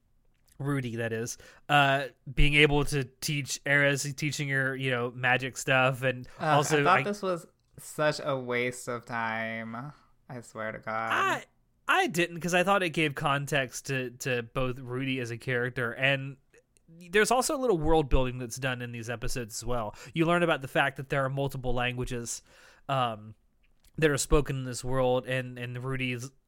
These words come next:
Speaker 1: expressed an interest in learning how to speak them, which comes in handy later.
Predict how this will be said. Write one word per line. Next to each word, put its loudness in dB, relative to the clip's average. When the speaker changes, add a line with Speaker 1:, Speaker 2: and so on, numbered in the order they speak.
Speaker 1:
expressed 4
an -6
interest -4
in -6
learning -2
how -2
to -4
speak -6
them, -4
which -8
comes 2
in -6
handy 0
later. -8